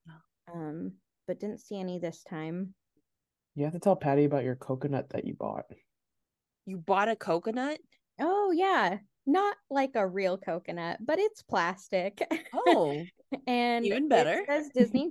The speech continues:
Speaker 2: Cruise Line on it. Um, and I definitely had it filled with a Shirley Temple. <laughs> That was my go-to drink,
Speaker 1: Okay.
Speaker 2: um,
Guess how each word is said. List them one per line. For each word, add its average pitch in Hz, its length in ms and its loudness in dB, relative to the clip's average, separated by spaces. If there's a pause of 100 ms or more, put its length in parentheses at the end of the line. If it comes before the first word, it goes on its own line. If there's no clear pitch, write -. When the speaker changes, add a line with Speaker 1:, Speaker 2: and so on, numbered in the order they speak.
Speaker 2:
Cruise 190 320 -4
Line 185 460 -2
on 170 320 -6
it. 202 360 -4 (460)
Um, 180 500 -4 (140)
and 190 640 -4 (180)
I 190 560 -4
definitely 262 640 -4
had 262 240 -2
it - 160 -4 (140)
filled 202 560 -2 (420)
with 185 400 0
a 196 60 -6
Shirley 190 360 -4
Temple. 190 760 -2
<laughs> - 60 -20 (1080)
That 330 160 0
was 269 160 -6
my 262 180 -2 (380)
go-to 233 420 4 (100)
drink, 185 420 -4 (200)
Speaker 1:
Okay. 196 80 0
Speaker 2:
um, 190 380 -2